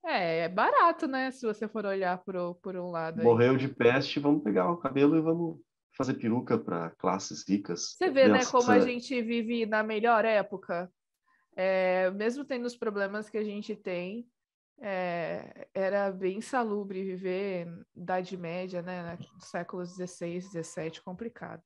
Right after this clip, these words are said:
Speaker 2: Eu não sei realmente como é que eles tinham coragem de utilizar esse tipo de produto. Peruca feita de cabelo de pessoa morta por peste ainda.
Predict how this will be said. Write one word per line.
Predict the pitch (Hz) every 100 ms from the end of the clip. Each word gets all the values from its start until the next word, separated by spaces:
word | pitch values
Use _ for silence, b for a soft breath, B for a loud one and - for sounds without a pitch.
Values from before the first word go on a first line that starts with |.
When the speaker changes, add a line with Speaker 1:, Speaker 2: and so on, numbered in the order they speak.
| -
Speaker 2:
Eu | -
não | 117
sei | 120 139
realmente | 139 165 147 139
como | - 110
é |
que | 107
eles | 117
tinham | - 120
coragem | 113 156 110 107 110
de | 110
utilizar | - - 120 104 98
esse | 98 -
tipo | - -
de | 110 110 _
produto. | 120 123 113 135 - - -
Peruca | 110 127 123
feita | - 127
de | 120
cabelo | 117 107 113 120
de | 123 -
pessoa | 107 - 110
morta | 98 104 113 120 113 _ -
por | 143 143
peste | 131 120 -
ainda. | 92 80